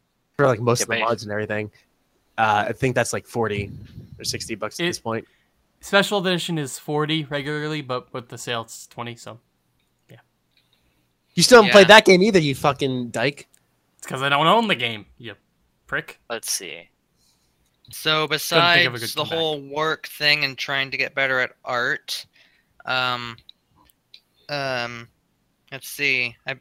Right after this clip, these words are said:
Speaker 4: I've been, I've actually been making some things in the college pottery class I'm taking with my sister,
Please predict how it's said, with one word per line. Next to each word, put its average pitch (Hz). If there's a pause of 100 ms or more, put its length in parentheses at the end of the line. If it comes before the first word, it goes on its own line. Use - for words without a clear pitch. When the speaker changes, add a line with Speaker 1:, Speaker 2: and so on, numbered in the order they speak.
Speaker 4:
I've 160
been, 190
I've 156
actually 208
been 185
making 160 (420)
some 143
things 147
in 139
the 123 (180)
college 131
pottery 131
class 113
I'm 110
taking 113
with 107
my 113
sister, 113